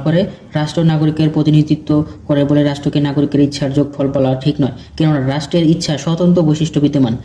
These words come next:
এদিকে, এদিক দিয়ে বলা যায়, রাষ্ট্র একটি স্বতন্ত্র সত্তা।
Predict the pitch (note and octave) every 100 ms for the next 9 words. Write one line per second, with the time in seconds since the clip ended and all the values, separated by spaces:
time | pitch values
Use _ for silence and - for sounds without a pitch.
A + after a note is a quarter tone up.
0 | - - - D#3+ F3+ F#3 F3 F3+ - D#3
1 | E3 F#3 F3+ G#3 G3 D#3 D#3 D3+ C#3 C3
2 | C3+ - - - - - D#3+ E3+ F3+ D#3+
3 | E3 F#3 F3+ F#3 F3 D#3+ - -